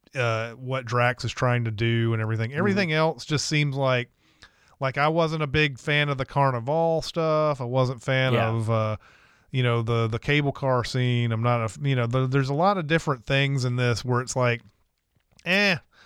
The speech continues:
Speaker 1: eh, let's just go ahead and get to the,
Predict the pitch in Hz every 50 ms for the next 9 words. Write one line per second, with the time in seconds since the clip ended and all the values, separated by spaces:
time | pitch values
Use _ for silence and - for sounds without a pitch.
0 | _ _ _ _ _ - 139 147 160 170 165 151 147 139 156 185 156 - 170 165
1 | 156 139 123 131 131 131 123 117 110 117 127 135 - 143 135 120 120 113 110 110
2 | 110 107